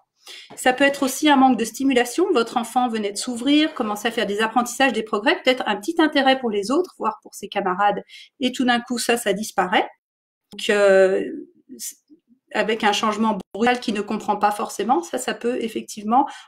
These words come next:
entraîner cette période de régression ou de repli. Ça peut être aussi, euh, par le stress, l'anxiété liée au, au virus ou au confinement lui-même.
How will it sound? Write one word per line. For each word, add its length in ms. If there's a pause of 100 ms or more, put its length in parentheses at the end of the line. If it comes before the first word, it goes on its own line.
entraîner 600
cette 300
période 280
de 80
régression 800
ou 300
de 100
repli. 420 (460)
Ça 180
peut 120
être 200
aussi, 500 (300)
euh, 160
par 280
le 80
stress, 440
l'anxiété 840
liée 340
au, 400
au 80
virus 500
ou 100
au 100
confinement 460
lui-même. 360